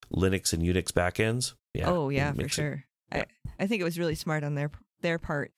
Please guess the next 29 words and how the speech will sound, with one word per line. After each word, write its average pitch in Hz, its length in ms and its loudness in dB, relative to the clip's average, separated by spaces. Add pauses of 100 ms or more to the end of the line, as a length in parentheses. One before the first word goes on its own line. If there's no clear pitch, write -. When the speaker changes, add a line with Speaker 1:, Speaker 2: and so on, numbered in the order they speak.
Speaker 2:
to 147 480 0 (180)
expand 151 600 -2
it - 240 -6
and 160 160 -4
make 151 220 -4
it 143 300 -4
more 151 640 -2 (160)
accessible 165 760 -2
to 165 160 -6
the, 143 380 -2 (100)
the 135 380 -4
wider 151 340 -2
public 147 540 -4
in 160 140 -4
that 160 180 -2
way. - 220 -6 (180)
Speaker 1:
Oh, 90 140 0
yeah. 82 180 -4 (300)
Uh, 82 140 -4 (280)
I, - 40 -2
I 85 40 -4
thought 90 120 0
it 85 40 2
was 85 100 -2
pretty 95 220 0
impressive 87 400 -2
when 82 100 2
I 78 60 0
got 80 220 2